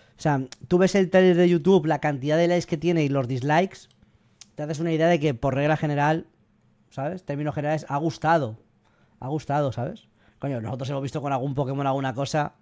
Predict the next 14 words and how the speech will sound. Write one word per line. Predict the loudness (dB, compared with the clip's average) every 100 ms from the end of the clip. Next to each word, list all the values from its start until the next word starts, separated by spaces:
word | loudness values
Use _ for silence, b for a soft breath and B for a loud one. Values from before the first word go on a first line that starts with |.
| _
cuando | -8 -6
es | -4
una | -6
puta | -4 -4 -4
mierda, | -4 -4 -4 -8 b b b
por | -8 -6
mucho | -2 -2
fanboy | 0 0 0 0
los | 0 -2
dislike | -4 -4 -4
vue-, | -4 -4
los | -4 -6
dislike | -6 -4 -2
vuelan. | 0 0 -2 -10